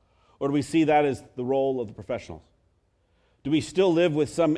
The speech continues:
ancient pyramid view of the church where the pastor's at the top and everything kind of else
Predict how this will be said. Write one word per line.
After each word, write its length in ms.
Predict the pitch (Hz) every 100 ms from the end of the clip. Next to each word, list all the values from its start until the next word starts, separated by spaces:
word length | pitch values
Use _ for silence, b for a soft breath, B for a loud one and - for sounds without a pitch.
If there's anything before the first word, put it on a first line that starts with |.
| -
ancient 560 | 160 160 165 160 -
pyramid 460 | - 175 170 156 127
view 340 | 113 151 160
of 80 | 135
the 80 | 113
church 420 | - 160 143 -
where 200 | 127 117 b b -
the 80 | -
pastor's 480 | 156 160 - 160
at 80 | 156
the 40 | 160
top 440 | 151 143 147 147
and 80 | 135
everything 280 | 147 143 131
kind 160 | 143
of 40 | 139
else 220 | 139